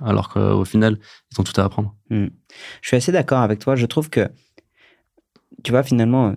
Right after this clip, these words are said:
Speaker 2: toi, ça fait combien de temps que t'es diplômé ? Ça va
Speaker 1: Deux mille,
Speaker 2: faire
Speaker 1: ouais, deux mille quinze.
Speaker 2: Deux mille quinze, moi, ça, ça fait douze ans.
Speaker 1: Mhm.
Speaker 2: Je suis un kiné différent chaque année.
Speaker 1: Bien
Speaker 2: Et
Speaker 1: sûr.
Speaker 2: clairement, s'il y a bien un truc que j'ai compris, c'est que les certitudes que j'avais,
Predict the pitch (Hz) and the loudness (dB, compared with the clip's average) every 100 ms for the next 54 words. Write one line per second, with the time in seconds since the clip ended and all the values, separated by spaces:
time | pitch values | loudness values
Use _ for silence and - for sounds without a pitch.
0 | - 117 107 - 107 104 104 117 107 104 | -4 -6 -4 -6 -2 -2 -2 -4 -6 -8
1 | 104 107 127 131 - - 98 92 - 107 | -6 -4 -4 -4 -8 2 2 2 0 0
2 | 101 101 101 101 104 101 - - 95 87 | 0 0 0 0 -2 -6 -8 -8 -6 -6
3 | 117 123 117 92 90 87 - - - 87 | -4 -4 -6 -8 -8 -12 -12 -10 -10 -10
4 | 95 110 156 - - 120 190 _ _ _ | -4 -2 -2 -6 -10 -10 -10 _ _ _
5 | _ _ _ - - 196 202 - 165 120 | _ _ _ -20 -6 -2 -2 -2 0 0
6 | - 120 117 107 110 104 101 98 101 - | 0 0 -2 -2 -2 -2 -2 -2 -2 -4
7 | _ _ - - - - 151 113 135 131 | _ _ -14 -10 -6 -2 0 2 2 0
8 | 92 87 127 139 - 131 92 - 101 95 | -2 0 0 0 -4 -6 -6 -4 -4 -2
9 | 147 - - 80 - 151 - 131 - 131 | -4 -6 -8 -6 -4 -4 -4 -6 -6 -6
10 | - 82 92 92 104 110 101 | -6 -2 -2 0 0 0 -2